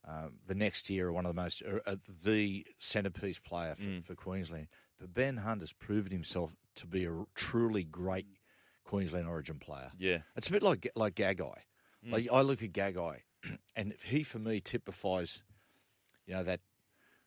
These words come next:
Speaker 1: sort of the Queenslander and how they go about their work. Like, Gagai will go down in history as one of the great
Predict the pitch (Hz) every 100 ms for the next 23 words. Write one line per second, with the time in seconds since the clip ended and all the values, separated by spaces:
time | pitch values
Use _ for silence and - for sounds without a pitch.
0 | _ _ - 110 90 - - 98 101 101
1 | 95 92 90 87 - 82 80 101 95 85
2 | 92 85 87 85 85 85 107 120 113 -
3 | - 127 151 147 123 104 101 101 101 95
4 | 92 78 71 - _ _ _ _ _ 95
5 | 87 90 - - 90 - _ - 92 87
6 | 95 90 80 90 82 95 98 107